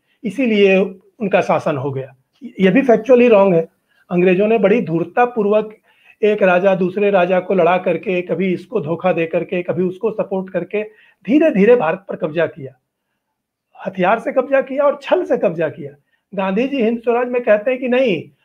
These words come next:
हमने लोभ से, अंग्रेजों के लोभ, अंग्रेजों के पैसे के लोभ से हमने उनको शासन थमा दिया। फिर तीसरा factual error है, वो कहते हैं कि भारत, भारत में हिंदू मुसलमान हमेशा से प्रेम से रहते आए थे और ये अंग्रेज जब से आए तब से ये झगड़ा शुरू हुआ।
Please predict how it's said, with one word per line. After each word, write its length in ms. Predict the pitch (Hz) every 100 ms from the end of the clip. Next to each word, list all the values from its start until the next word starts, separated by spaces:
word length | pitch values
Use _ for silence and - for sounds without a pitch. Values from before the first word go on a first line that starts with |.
| _
हमने 320 | 196 226 269 320
लोभ 300 | 294 269 247
से, 360 | - 285 254
अंग्रेजों 760 | 233 - 220 - 240 226 220 262
के 140 | 269
लोभ, 380 | 233 240 208 240 _
अंग्रेजों 320 | 208 208 226
के 100 | 240
पैसे 320 | 240 202 175 240
के 100 | 226
लोभ 180 | 220
से 140 | - 202
हमने 200 | 196 208
उनको 220 | 190 190
शासन 340 | 175 156 180
थमा 220 | 147 147 127
दिया। 180 | 165 156 _ _ _ _ _ _ _ _ _ _ _ _ _ _ _
फिर 100 | - -
तीसरा 300 | 233 240 254
factual 420 | 240 233 277 262
error 240 | 247 254 240
है, 100 | 247
वो 60 |
कहते 300 | 240 202 196
हैं 160 | 233 240
कि 140 | 240
भारत, 440 | 190 139 185 214 - - 208 196 190 185 190
भारत 300 | 180 156 190 196
में 120 | 202
हिंदू 260 | 185 190 214
मुसलमान 560 | 196 190 190 190 190
हमेशा 400 | 175 165 180 220
से 140 | - 214
प्रेम 260 | 185 180
से 120 | 180
रहते 280 | 180 151 156
आए 200 | 156 151
थे 240 | 156 151 147 _ _ -
और 100 | 214
ये 80 | 202
अंग्रेज 340 | 180 185 247
जब 160 | 262 202
से 120 | -
आए 240 | 190 196 196
तब 140 | 196
से 180 | 220 208
ये 60 |
झगड़ा 280 | 160 156 151
शुरू 220 | 139 147
हुआ। 120 | 131